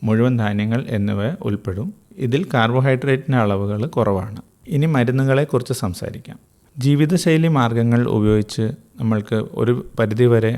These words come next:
നോൺ ആൽക്കഹോളിക് ഫാറ്റി ലിവർ ഡിസീസും നോൺ ആൽക്കഹോളിക് സ്റ്റേറ്റോഹെപ്പറ്റൈറ്റിസ് എന്ന നാഷ് എന്ന് പറയുന്ന കണ്ടീഷനും നമ്മൾക്ക് നിയന്ത്രിക്കാൻ കഴിയുമെങ്കിലും പലപ്പോഴും മരുന്നുകളുടെ ആവശ്യവും ഈ രോഗം ചികിത്സിക്കാൻ വരാറുണ്ട്. ഇതിൽ പ്രധാനമായി ഇതുവരെ ഉപയോഗത്തിലുണ്ടായിരുന്ന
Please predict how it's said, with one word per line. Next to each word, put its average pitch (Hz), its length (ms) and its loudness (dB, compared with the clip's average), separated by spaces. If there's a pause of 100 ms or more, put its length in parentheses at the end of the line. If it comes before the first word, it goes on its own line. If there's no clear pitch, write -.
(200)
നോൺ 113 220 0
ആൽക്കഹോളിക് 110 540 -2
ഫാറ്റി 101 300 0
ലിവർ 110 240 2
ഡിസീസും 107 500 -4
നോൺ 110 220 0
ആൽക്കഹോളിക് 107 520 -2
സ്റ്റേറ്റോഹെപ്പറ്റൈറ്റിസ് 110 880 -2
എന്ന 104 200 -2
നാഷ് 107 340 0
എന്ന് 131 140 -2
പറയുന്ന 104 340 -2
കണ്ടീഷനും 98 560 -6 (240)
നമ്മൾക്ക് 120 420 0
നിയന്ത്രിക്കാൻ 113 520 2
കഴിയുമെങ്കിലും 110 760 2 (200)
പലപ്പോഴും 139 540 2 (100)
മരുന്നുകളുടെ 120 600 2
ആവശ്യവും 104 560 0 (120)
ഈ 120 160 -2
രോഗം 113 360 0 (140)
ചികിത്സിക്കാൻ 104 680 -4
വരാറുണ്ട്. 104 520 -4 (320)
ഇതിൽ 147 280 2
പ്രധാനമായി 139 720 2
ഇതുവരെ 131 400 4
ഉപയോഗത്തിലുണ്ടായിരുന്ന 113 1000 2